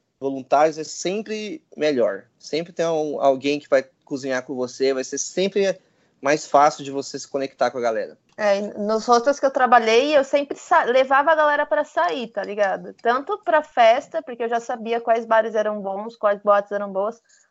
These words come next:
Speaker 2: quanto durante o dia. Tipo, "Ó, galera, amanhã eu vou fazer essa trilha nesse lugar X, que não é tão conhecida, mas é massa.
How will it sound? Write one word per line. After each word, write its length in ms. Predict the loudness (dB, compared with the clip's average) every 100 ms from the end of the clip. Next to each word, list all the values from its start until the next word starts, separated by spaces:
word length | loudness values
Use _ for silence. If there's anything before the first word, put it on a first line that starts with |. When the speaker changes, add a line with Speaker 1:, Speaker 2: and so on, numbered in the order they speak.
| 0
Speaker 2:
quanto 340 | 4 4 2
durante 400 | 0 2 2 0
o 40 | -8
dia. 260 | -2 0
Tipo, 180 | 0 4
"Ó, 120 | 4
galera, 220 | 6 4 2
amanhã 180 | -2 -2
eu 40 |
vou 80 | -2
fazer 240 | -2 -2
essa 220 | -2 -2 -6
trilha 460 | -6 -6 -2 0
nesse 240 | -2 -4 -2
lugar 260 | 0 0
X, 380 | -2 -8 -8 -8
que 80 | -6
não 120 | -2
é 60 | 0
tão 200 | 0 2
conhecida, 680 | 0 0 -4 -8 -4 -2
mas 200 | -2 0
é 80 | -2
massa. 720 | -2 0 2 0 -2 -6 -6